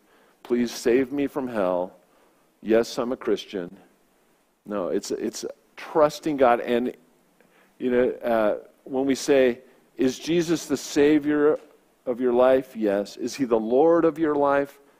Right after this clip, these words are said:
That has a whole different meaning, right? And he is both Lord and Savior. And if he's gonna be Lord of my life, I have to put my trust in him. And I have to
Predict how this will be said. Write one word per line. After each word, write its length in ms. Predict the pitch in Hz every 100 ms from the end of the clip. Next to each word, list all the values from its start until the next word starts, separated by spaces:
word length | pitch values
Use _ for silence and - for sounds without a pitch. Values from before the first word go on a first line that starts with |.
| _ _
That 160 | 127 147
has 180 | 160
a 100 | 143 135
whole 120 | 147
different 320 | 135 123 113
meaning, 400 | 123 139 80 71 -
right? 260 | 87 104 135 _ _ _ _ _ _ _ _ _
And 220 | 110 110
he 260 | 107 - 156
is 160 | 151 113
both 440 | 139 131 123 -
Lord 420 | 110 131 143 147
and 320 | 110 120 131
Savior. 600 | 123 - 95 80 78 87 - _ _ _ _ _ _ _ _ _
And 160 | 104
if 120 | 110 -
he's 180 | 147
gonna 220 | - 143 127
be 160 | 131
Lord 320 | 120 127 143
of 60 | 147
my 160 | 120 110
life, 520 | 101 98 98 - - _ _ _ _ _ _ _ -
I 160 | 110
have 300 | 117 117 110
to 80 | -
put 260 | - 120 -
my 220 | 104 101
trust 500 | - - 98 - - -
in 180 | 104 101
him. 440 | - 98 65 - _ _ _ _ _ _
And 140 | 98
I 80 | 107
have 260 | 107 107 104
to 220 | 113 98